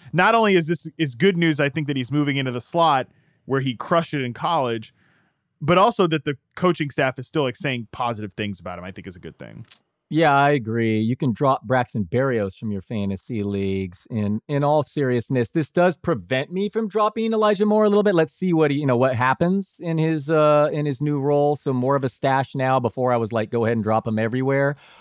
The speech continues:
Speaker 2: Uh, man, what a, what a defense the Jets have right now. The rest of the roster just looks so legit. I mean,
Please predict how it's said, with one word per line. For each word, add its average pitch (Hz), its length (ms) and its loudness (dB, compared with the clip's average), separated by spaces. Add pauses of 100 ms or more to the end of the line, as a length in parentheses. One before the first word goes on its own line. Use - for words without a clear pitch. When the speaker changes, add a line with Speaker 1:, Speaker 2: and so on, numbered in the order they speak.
(180)
Speaker 2:
Uh, 127 360 4
man, 156 280 4
what 156 140 2
a, 156 40 4
what 175 260 2
a 165 40 4
defense 135 520 0
the 107 80 -8
Jets 110 300 -2
have 113 260 0
right 113 160 -2
now. 110 160 0
The 113 60 -2
rest 139 200 0
of 120 60 -8
the 110 80 -2
roster 113 360 -2
just 98 220 -10
looks 104 160 -8
so 135 200 -2
legit. 107 540 -4
I 98 60 -12
mean, 90 140 -16